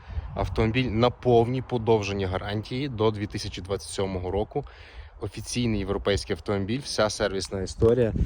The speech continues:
І важливо, він є у нас в самій повній максимальній комплектації, що може бути для даного автомобіля. Повністю black пакет, лазер лайт, фари, триста шістдесят камери, всі адаптивні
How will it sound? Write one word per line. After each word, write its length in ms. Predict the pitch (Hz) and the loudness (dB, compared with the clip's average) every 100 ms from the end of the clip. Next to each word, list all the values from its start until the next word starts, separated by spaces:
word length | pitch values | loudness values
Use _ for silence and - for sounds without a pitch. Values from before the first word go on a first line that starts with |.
| - - - | -2 -6 2
І 160 | 127 | 4
важливо, 540 | 110 113 110 123 98 87 | 8 6 10 10 10 6
він 240 | 104 127 | 4 4
є 160 | 107 101 | 4 4
у 80 | |
нас 260 | 101 101 - | 4 2 0
в 60 | - | 2
самій 480 | - 135 156 175 170 - | 4 6 6 4 2 6
повній 380 | 135 135 143 135 | 6 8 6 4
максимальній 640 | 117 - 107 110 113 110 | 2 4 4 6 6 4
комплектації, 680 | 107 101 98 - 156 - 120 | 2 2 2 2 2 2 2
що 180 | 110 | 2
може 240 | 104 123 110 | 4 4 6
бути 260 | 113 - | 4 4
для 160 | 101 98 | 2 4
даного 320 | 104 101 95 | 6 6 4
автомобіля. 560 | - 107 107 101 85 76 - - - - | 4 4 6 6 4 0 -8 -12 0 10
Повністю 420 | 156 156 131 127 | 10 10 6 4
black 300 | 117 117 - | 6 6 6
пакет, 400 | - 98 107 - - - - - - | 4 6 4 2 -18 -20 -20 -12 6
лазер 340 | 113 120 117 | 8 10 8
лайт, 360 | 113 110 104 - - - - - - - | 8 8 8 4 -4 -8 -6 -8 -2 6
фари, 340 | 98 92 123 - | 8 8 4 6
триста 260 | 123 120 117 | 6 6 4
шістдесят 440 | 117 113 117 107 | 6 6 6 4
камери, 400 | - 92 98 113 | 4 6 6 6
всі 320 | 110 - 123 | 2 4 6
адаптивні 640 | 117 104 - 120 104 101 | 6 4 6 8 8 6